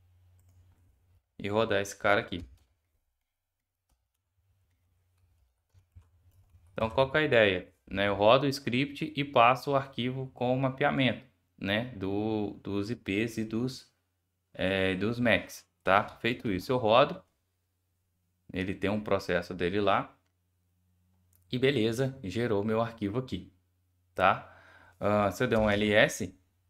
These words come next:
né, ele vai ter aqui meu X M L, tá? Meu X M L aqui. E agora eu posso usar esse cara aqui pra importar, é, no meu P F Sense. Então, pra isso, a gente vai fazer um teste no P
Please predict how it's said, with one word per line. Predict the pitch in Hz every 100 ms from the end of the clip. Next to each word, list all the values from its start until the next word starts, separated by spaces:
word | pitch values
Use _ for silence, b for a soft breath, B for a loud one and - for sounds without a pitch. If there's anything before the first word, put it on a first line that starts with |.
| _
né, | 98 104
ele | 95
vai | 95 92
ter | - 107
aqui | 107 98
meu | 92
X | 90 107 95
M | 95 107
L, | 101 151 - - _ _ _ _ _
tá? | 90 - - - - _ _ _ _ _ _ -
Meu | 87
X | 90 104 90
M | 90 92
L | 85 90
aqui. | 107 - - - _ _ _ _ _
E | 117
agora | 143 113 117
eu | 139
posso | 131 117 151
usar | 120 110 107
esse | 139 - -
cara | 117 110
aqui | 107 120
pra | - 120
importar, | 139 139 143 - 101 98 - - _ _ _ _ _
é, | - 90 101 101 101 101 98 95 - - -
no | 104 123
meu | 110 107
P | 120
F | 120 -
Sense. | 135 104 - -
Então, | - 95
pra | 104 117
isso, | 107 110
a |
gente | 113 120
vai | 117
fazer | 131 120 101
um |
teste | 131 - 92 123 - - _ _ _ _ _ _ _ _ _ _ -
no | 98
P | 92